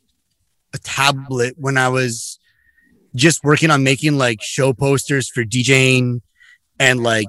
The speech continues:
some of my friends would try to get me to, like, do some, like, album art for them and stuff.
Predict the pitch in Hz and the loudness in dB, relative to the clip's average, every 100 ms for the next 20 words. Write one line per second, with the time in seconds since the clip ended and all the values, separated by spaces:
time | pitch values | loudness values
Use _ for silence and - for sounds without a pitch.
0 | - - 151 135 127 - 120 120 127 113 | -8 -6 -2 0 0 0 -2 0 -2 -4
1 | 104 131 120 123 117 113 113 110 107 104 | -4 -2 -2 -4 -4 -2 -2 -2 -2 -4
2 | 101 - _ _ _ 139 113 139 127 - | -6 -16 _ _ _ -18 -6 -2 -2 -2
3 | 123 107 104 - 110 113 120 120 120 107 | -2 -2 -2 -4 -2 0 0 -2 -2 -4
4 | 123 120 117 117 107 123 113 | -4 -2 -2 -4 -2 -2 -2